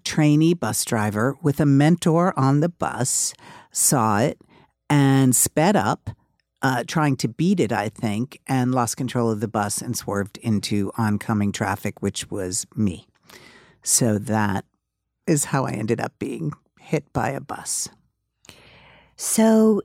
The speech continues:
Speaker 2: you're brought to a hospital, and upon arrival, what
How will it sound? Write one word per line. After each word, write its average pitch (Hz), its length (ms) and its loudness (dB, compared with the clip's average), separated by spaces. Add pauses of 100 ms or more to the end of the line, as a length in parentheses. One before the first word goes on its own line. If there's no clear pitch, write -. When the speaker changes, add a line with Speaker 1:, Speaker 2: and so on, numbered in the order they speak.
(140)
Speaker 2:
you're 214 140 4
brought 202 280 2
to 226 140 -4
a 220 40 0
hospital, 180 760 -4 (560)
and 180 520 2 (120)
upon 202 400 -2
arrival, 180 840 2 (140)
what 202 360 0